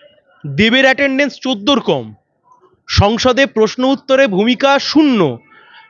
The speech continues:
প্রাইভেট বেল পেশ করেছেন শূন্য। যাদবপুরে শেষবারের মতো যিনি সাংসদ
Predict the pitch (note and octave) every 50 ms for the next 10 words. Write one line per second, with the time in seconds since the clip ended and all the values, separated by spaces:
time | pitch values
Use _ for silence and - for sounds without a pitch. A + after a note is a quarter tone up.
0 | _ _ - G#3+ G3+ A3+ A#3+ G#3 C4 C4+ G#3 G#3 C#4 C4+ C#4 - - B3 A#3+ -
1 | - - C#4 C4 C4 C4 C#4 C#4 C4 - - - D#4+ D#4 C#4 A#3+ F#3+ D3+ B2+ -
2 | - _ _ _ _ _ _ _ - - _ _ D3 B2+ F#3 E3+ E3+ A3 B3+ -
3 | _ B3+ C4+ C#4 C#4+ - - - A#3 B3 B3 - - G#3 B3 C4 C4+ D4 C#4+ C4+
4 | B3+ A#3+ - - D#3 C3 A#2 - _ _ - - _ _ _ C#3 E3+ G#3 C4 A3+
5 | - A#3 G#3 A3+ A3 - C4 C4